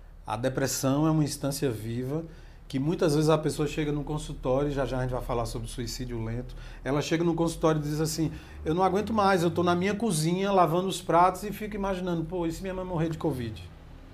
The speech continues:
Mas minha mãe nem pegou covid, mas se ela pegar?" E ela pegou, ela tá na U T I, ela tá quase morrendo, morre, não morre, ela morreu,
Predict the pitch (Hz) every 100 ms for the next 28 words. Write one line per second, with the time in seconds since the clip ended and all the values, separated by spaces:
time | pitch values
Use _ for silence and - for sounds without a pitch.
0 | - - - - 196 240 233 240 254 254
1 | 208 208 170 135 170 147 113 - - -
2 | 226 240 254 226 - 160 127 113 101 -
3 | - - - - - 214 233 233 233 170
4 | 165 160 185 196 208 214 208 220 185 151
5 | 151 170 175 180 196 190 196 202 175 175
6 | 160 170 196 202 185 165 156 185 208 190
7 | 180